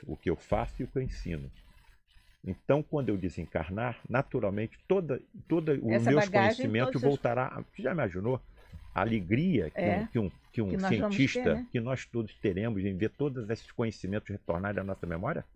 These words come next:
Speaker 2: É, exatamente. Aliás, você sabe, citando novamente o Platão, ele disse que, seguindo Sócrates, né, que saber é lembrar.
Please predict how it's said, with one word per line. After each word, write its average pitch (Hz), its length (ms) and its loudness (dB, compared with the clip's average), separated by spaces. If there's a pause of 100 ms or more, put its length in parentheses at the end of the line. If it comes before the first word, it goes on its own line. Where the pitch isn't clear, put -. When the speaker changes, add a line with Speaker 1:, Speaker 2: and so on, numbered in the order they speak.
(140)
Speaker 2:
É, - 140 -12
exatamente. 285 540 -2 (180)
Aliás, 240 320 4
você 392 240 0
sabe, - 260 2
citando - 560 -2
novamente 269 540 0
o - 20 -6
Platão, 233 640 -2 (400)
ele 226 240 4
disse 302 460 0
que, 269 380 0 (240)
seguindo 208 480 -2
Sócrates, 214 680 0
né, 254 200 2 (520)
que - 80 -4
saber 240 600 4 (200)
é 254 100 4
lembrar. 285 520 0